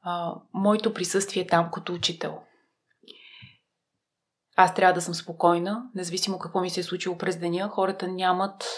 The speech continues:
необходимостта да знаят, да го усещат или по някакъв начин това да им влияе. Тоест, аз трябва да се чувствам добре, трябва да се чувствам да, да, а, изглеждам спокойна и да мога да предам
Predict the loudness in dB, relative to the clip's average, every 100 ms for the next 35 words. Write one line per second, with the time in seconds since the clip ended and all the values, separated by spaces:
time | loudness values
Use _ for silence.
0 | -12 -10 -6 -6 -4 -2 0 -2 0 4
1 | 4 2 -4 -20 -6 -2 -2 6 8 8
2 | 6 0 -4 -6 -4 0 2 2 0 0
3 | -2 -2 -2 -2 0 2 0 0 2 2
4 | 0 0 4 4 4 -2 -16 -20 _ 0
5 | 2 2 4 4 4 -2 -6 -6 -8 2
6 | 6 8 6 -2 -20 -20 _ 4 8 8
7 | 4 -4 -6 -8 -8 -8 -8 -12 -14 -6
8 | 0 2 0 2 2 2 -2 -10 -20 _
9 | _ -20 _ -4 -2 -2 -6 -8 -10 -12
10 | _ -6 4 4 4 0 -2 4 6 6
11 | 4 0 -2 0 2 0 0 0 6 6
12 | 6 0